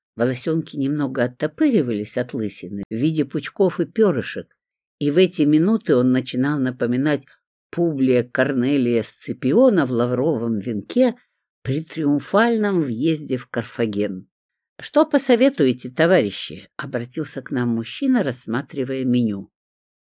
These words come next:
Я промолчала, а вот Эдичка принялся консультировать.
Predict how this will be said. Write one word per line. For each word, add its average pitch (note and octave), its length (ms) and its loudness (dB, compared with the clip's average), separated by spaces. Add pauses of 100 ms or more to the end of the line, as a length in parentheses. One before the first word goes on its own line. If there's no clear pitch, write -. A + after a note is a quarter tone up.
(440)
Я C4+ 180 2
промолчала, A3 960 -2
а C#3+ 140 0
вот B2 200 -2 (120)
Эдичка C4+ 640 0
принялся B2 640 -2
консультировать. A2+ 1040 -8